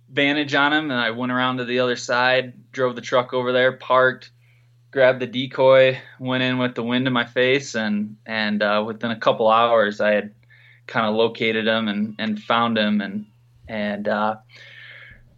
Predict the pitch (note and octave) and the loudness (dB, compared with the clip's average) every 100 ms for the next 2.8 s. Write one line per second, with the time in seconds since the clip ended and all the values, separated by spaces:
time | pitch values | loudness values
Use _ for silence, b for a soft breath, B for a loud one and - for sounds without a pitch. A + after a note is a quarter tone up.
0 | - - - C#3 B2 D#3+ - C#3 D#3 C3+ | -20 -6 4 4 4 0 -6 -6 2 2
1 | C3 C3 C3 B2+ A#2 A2 G#2+ B2 C3 - | 2 0 -2 -2 -2 -4 -4 -8 -6 -4
2 | A2 A2 A2+ - B2+ C3+ C#3 | -4 -4 -8 -10 -8 -6 -6